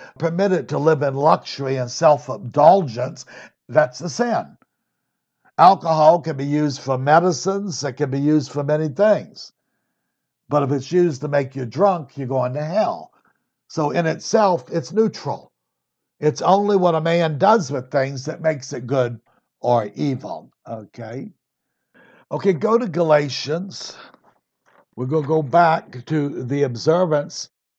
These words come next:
of days and months just to clarify something more. Go to Galatians chapter four, verse nine and ten.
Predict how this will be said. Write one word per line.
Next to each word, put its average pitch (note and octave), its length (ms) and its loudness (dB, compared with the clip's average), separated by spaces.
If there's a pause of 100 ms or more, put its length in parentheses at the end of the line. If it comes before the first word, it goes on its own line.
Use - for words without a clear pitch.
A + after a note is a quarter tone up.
(300)
of D3 200 -2
days D3 540 2
and C3+ 180 -6
months B2+ 400 0
just C3 220 -10
to C3+ 100 -8
clarify B2+ 640 -2
something A2+ 460 -10
more. G#2+ 360 -8 (400)
Go D#3 180 4
to F#3 100 0
Galatians D3+ 960 -4 (360)
chapter D3+ 540 -4
four, D3+ 640 2 (1300)
verse D#3 500 -2 (260)
nine B2+ 420 0
and A#2+ 200 -8
ten. A#2+ 440 -4